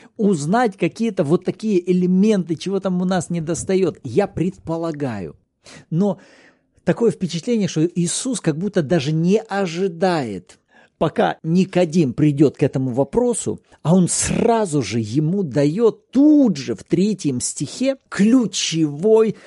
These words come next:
вот ответ. Иисус говорит ему:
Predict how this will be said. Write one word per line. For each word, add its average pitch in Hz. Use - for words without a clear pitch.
вот 147
ответ. 123
Иисус 196
говорит 175
ему: 90